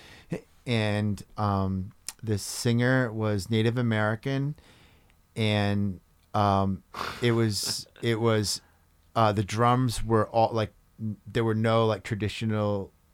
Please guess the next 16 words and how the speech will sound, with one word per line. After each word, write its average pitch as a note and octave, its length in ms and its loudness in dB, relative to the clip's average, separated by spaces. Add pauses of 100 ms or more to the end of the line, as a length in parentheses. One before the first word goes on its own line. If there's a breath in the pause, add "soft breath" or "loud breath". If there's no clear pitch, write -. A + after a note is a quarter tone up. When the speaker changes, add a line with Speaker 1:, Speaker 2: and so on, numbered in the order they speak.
(160)
Speaker 1:
um, G2 480 -6
like, G2 260 -8
h-, F#2+ 220 -10
you C3+ 100 0
know, F#2 180 -6
like, G#2 220 -12
rock G#2+ 220 -6
Speaker 2:
Yeah, A#2 100 0
Speaker 1:
beats. C3 280 2
Speaker 2:
yeah. G#2 60 2
Speaker 1:
It G#2+ 40 0
was A2 160 -2
all, A2 220 2
like, G#2 180 -4
toms, A#2 680 -2
Speaker 2:
Uh-huh. G2+ 140 -8